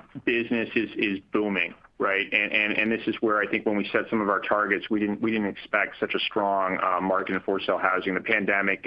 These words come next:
um, just with all the, you know, deurbanization and de-densification trends, work from home, it's, it's really, it's created an unbelievable backdrop for, for, for all type, all things housing in the U S, but th-,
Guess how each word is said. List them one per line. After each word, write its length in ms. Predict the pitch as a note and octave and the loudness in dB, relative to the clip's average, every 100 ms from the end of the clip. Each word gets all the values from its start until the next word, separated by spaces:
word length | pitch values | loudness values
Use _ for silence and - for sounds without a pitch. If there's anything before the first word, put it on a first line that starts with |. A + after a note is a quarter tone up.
| F2+ | 0
um, 140 | E2+ - - - - | -2 -8 -20 -14 -4
just 160 | A#2+ | -2
with 120 | B2 A#2 | 0 0
all 220 | A2 A2 | 2 2
the, 320 | G#2 F#2 E2 - | 0 0 -4 -6
you 140 | G#2+ | -4
know, 220 | G2+ F2 - | -2 -2 -4
deurbanization 840 | A#2 G#2 G#2 G#2 F#2+ F#2+ F#2+ F#2+ G2+ | 0 0 2 0 0 0 0 -2 -4
and 140 | F2+ | -4
de-densification 800 | G2 F#2 F#2+ - - - F#2 - | -4 -2 -2 -2 -4 -2 -2 -2
trends, 240 | - G2+ F#2 | -2 -2 0
work 240 | G2+ G2 | -2 -2
from 120 | F#2+ | -2
home, 280 | F#2+ G2 F#2+ | 0 0 0
it's, 140 | F2+ - | -2 -4
it's 180 | G#2+ | -4
really, 600 | G#2 A2 A2 G#2 F#2+ E2+ - - - _ - | 0 0 2 0 0 -2 -8 -20 -20 _ -8
it's 120 | A2 | -2
created 280 | - A#2+ A2+ | 0 0 0
an 140 | G#2+ | -2
unbelievable 680 | - A#2+ A2+ A2 G2+ G2 F#2 | 0 0 2 0 0 -2 -2
backdrop 680 | E2+ F#2+ F#2+ G#2 F#2 F2+ - | 0 0 0 0 2 0 -2
for, 200 | G2+ F#2+ - | -2 -2 -2
for, 120 | G2+ - | -6 -2
for 100 | B2+ | -2
all 300 | C#3 C#3+ C#3+ | 0 0 0
type, 240 | C3 A2 C#3+ | 0 0 0
all 200 | D#3 D#3+ | 0 0
things 200 | C#3 A#2+ | -2 0
housing 380 | A2+ G#2+ G#2+ | 0 0 0
in 40 | G#2 | 0
the 120 | F#2+ | 0
U 140 | G2 | 0
S, 60 | F2+ - | 0 -4
but 120 | G2 | -4
th-, 120 | - | -4